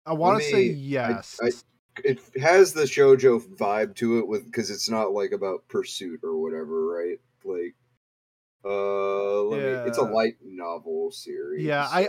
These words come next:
Speaker 1: I
Speaker 2: so
Speaker 1: think this is
Speaker 2: it's
Speaker 1: kind of like, uh, Raven of the Inner Palace, where, like, it's technically not shoujo, but, like, the
Speaker 2: As
Speaker 1: shoujo
Speaker 2: it's fe-,
Speaker 1: people
Speaker 2: it's
Speaker 1: claimed it as a shoujo.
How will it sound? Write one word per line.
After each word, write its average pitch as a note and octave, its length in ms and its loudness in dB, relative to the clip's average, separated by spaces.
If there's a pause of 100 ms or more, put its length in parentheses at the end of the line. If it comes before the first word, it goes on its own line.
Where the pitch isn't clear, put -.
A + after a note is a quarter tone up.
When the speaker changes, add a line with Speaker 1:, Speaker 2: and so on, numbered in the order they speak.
Speaker 1:
I G#3 100 2
Speaker 2:
so G3+ 80 -2
Speaker 1:
think C4+ 160 -4
this C#4 140 -6
is C4 180 -6
Speaker 2:
it's - 40 -16
Speaker 1:
kind F#3+ 260 -2
of F#3 140 -4
like, F3 480 -4
uh, C#3 280 -2
Raven C3+ 440 -6
of D#3 100 -4
the C3+ 160 -8
Inner B2+ 180 -8
Palace, B2+ 560 -8
where, B2 200 -4
like, B2 180 -8
it's C3+ 220 -12
technically F3+ 640 -6
not G3+ 260 0
shoujo, A3 640 -2
but, D#3 120 -2
like, C3+ 220 -4
the C#3 80 -4
Speaker 2:
As C3+ 80 -4
Speaker 1:
shoujo D#3+ 380 2
Speaker 2:
it's D#3+ 100 -4
fe-, F3+ 80 -2
Speaker 1:
people E3 220 2
Speaker 2:
it's - 120 0
Speaker 1:
claimed D#3+ 360 -4
it F#3 100 -2
as F3 200 -4
a G3 40 -4
shoujo. G#3 680 -4